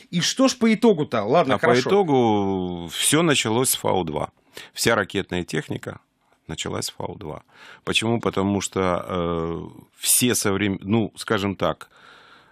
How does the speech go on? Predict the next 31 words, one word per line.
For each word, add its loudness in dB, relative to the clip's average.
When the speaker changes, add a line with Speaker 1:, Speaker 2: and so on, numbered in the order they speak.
Speaker 2:
все 2
современные 2
ракеты, -2
я 2
имею 0
в -4
виду -2
жидкостные -2
прежде -10
всего, -12
не -10
твёрдые, -2
то-, -10
не -2
те, -4
которые -6
на -4
твёрдом -8
топливе, -12
а -12
именно -12
жидкостные, -10
они 2
так -2
или 0
иначе -2
по -2
своей -2
конструкции -6
несут -6
все -2